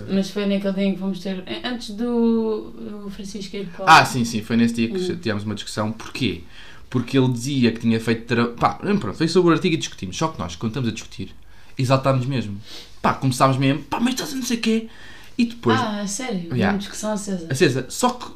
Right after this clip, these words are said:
Speaker 2: porquê? E nós depois falámos sobre isto os dois, porque ele também é podcaster. Ah, então, porquê?
Speaker 1: Hum.
Speaker 2: Porque nós descobrimos que, quando estás com inter-, com uma confiança tão grande com uma pessoa, e como sabes que a discussão vai acontecer e depois vão continuar a ser amigos,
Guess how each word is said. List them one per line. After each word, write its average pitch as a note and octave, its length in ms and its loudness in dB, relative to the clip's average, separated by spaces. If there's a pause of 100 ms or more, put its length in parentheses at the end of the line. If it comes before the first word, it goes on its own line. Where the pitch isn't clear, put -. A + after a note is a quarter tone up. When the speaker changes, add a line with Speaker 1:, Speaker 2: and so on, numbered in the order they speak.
(180)
Speaker 2:
porquê? A3+ 460 2 (200)
E C#3+ 80 0
nós C#3 180 4
depois - 180 -4 (180)
falámos E3 340 6
sobre F3 160 4
isto F3 120 0
os F#3+ 60 4
dois, E3 120 4
porque - 140 -6
ele A2 80 -4
também G#2+ 180 0
é G2+ 40 -2
podcaster. D3 840 2 (520)
Ah, B2 320 4
então, D#3 180 -4
porquê? G#2 380 -4
Speaker 1:
Hum. - 60 -10 (200)
Speaker 2:
Porque D#3+ 160 -4
nós G#3 120 2
descobrimos C#3 540 0
que, - 300 -6 (580)
quando C3+ 180 4
estás A3+ 360 -2
com D#3+ 220 -6
inter-, D3+ 220 -6
com A#2+ 160 -8
uma D3+ 120 -2
confiança C3+ 380 -4
tão D#3 100 -4
grande D3 200 -4
com - 80 -8
uma B2+ 60 0
pessoa, G2 440 -8 (640)
e D3 80 -2
como F#3+ 200 2
sabes C3 340 4
que A#2 420 2 (140)
a A2+ 80 -2
discussão D#3 400 -2
vai D3 140 8
acontecer C#3+ 560 0
e C#3+ 80 4
depois C#3 200 2
vão B2+ 120 2
continuar C3 240 2
a C3 60 4
ser C3 140 0
amigos, A2+ 400 0